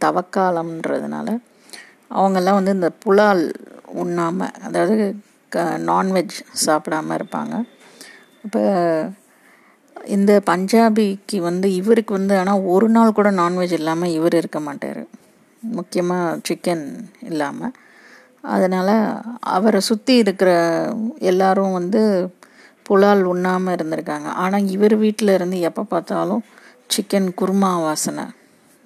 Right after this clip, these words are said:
சிக்கன், அஹ், வாசனை கும்மு கும்முன்னு அடிச்சிருக்கு சாப்பாட்டுல டைம்ல எல்லாம்.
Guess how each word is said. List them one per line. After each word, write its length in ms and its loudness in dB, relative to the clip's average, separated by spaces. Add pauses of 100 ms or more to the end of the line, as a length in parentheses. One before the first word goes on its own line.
(120)
சிக்கன், 460 -2
அஹ், 640 -10 (220)
வாசனை 540 -2
கும்மு 320 -4 (100)
கும்முன்னு 300 0
அடிச்சிருக்கு 500 0
சாப்பாட்டுல 420 -4 (720)
டைம்ல 300 -4
எல்லாம். 260 -8